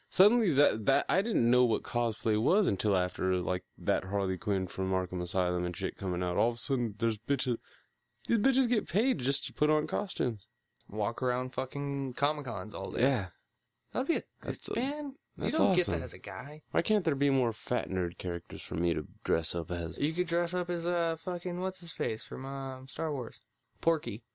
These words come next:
Speaker 1: Wow.
Speaker 2: Fucking, what was his name?
Speaker 1: I think it was, Pork was in there. Oh shit, we're at thirty.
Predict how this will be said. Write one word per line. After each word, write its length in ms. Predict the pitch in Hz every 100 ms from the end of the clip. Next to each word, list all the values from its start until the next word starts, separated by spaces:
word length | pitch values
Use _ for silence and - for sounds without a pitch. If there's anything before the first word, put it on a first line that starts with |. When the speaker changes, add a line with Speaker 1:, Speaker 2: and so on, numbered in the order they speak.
| _ _ _ _ -
Speaker 1:
Wow. 460 | 92 78 64 58 - _ _ _ _
Speaker 2:
Fucking, 280 | 127 131 120
what 120 | 139 170
was 120 | 175
his 100 | 156
name? 300 | 143 110 117 _ _ _
Speaker 1:
I 80 | - - -
think 180 | 131 143
it 60 | 117
was, 280 | 90 98 -
Pork 280 | 151 170 135
was 160 | 104
in 160 | 107 104
there. 300 | 85 82 82 _ - 127
Oh 80 | 98
shit, 240 | 95 - -
we're 120 | 95
at 160 | 90
thirty. 340 | - 90 87